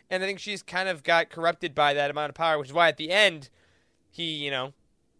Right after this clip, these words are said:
breaks it down for her, and they play that game, and they kind of bring it more down to the person by personness. And I think at the end, when she decides to travel with him and become his people, I think,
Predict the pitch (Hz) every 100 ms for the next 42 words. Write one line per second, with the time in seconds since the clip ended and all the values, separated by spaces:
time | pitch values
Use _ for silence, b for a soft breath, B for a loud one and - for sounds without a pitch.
0 | _ - - 175 175 190 254 185 151 139
1 | 135 127 143 147 165 147 180 196 160 139
2 | 139 135 156 135 - 143 170 170 165 170
3 | 185 160 160 170 156 - 160 139 139 135
4 | 135 _ _ - 180 170 170 156 143 180
5 | 180 - 156 139 135 135 135 - - -
6 | b b b b _ _ - 175 165 165
7 | 170 151 165 156 170 175 165 147 - 151
8 | 139 - 147 170 151 151 - 170 170 165
9 | 156 156 151 143 180 185 160 - 143 -
10 | 139 139 156 135 -